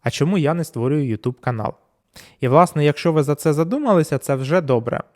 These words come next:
Якщо ви створюєте свій простір ширшим одразу, ви одразу вибудовуєте свій масштаб, ви одразу розставляєте правильні акценти, пріоритети,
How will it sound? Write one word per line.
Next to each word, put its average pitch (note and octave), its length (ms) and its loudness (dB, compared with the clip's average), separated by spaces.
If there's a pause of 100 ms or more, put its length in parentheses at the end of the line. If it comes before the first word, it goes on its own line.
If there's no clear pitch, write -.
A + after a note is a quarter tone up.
(160)
Якщо B2+ 320 -4
ви D#3+ 100 -2
створюєте B2+ 800 0
свій C#3+ 380 -4
простір - 600 0
ширшим B2+ 680 -4
одразу, D3+ 600 -2 (260)
ви C#3 140 0
одразу C#3+ 680 -2
вибудовуєте B2 840 -2
свій B2+ 300 -4
масштаб, B2+ 500 0 (300)
ви C3 120 0
одразу C#3 560 0
розставляєте C3 800 -2
правильні C3 540 -2
акценти, D3+ 560 -6
пріоритети, B2+ 800 -2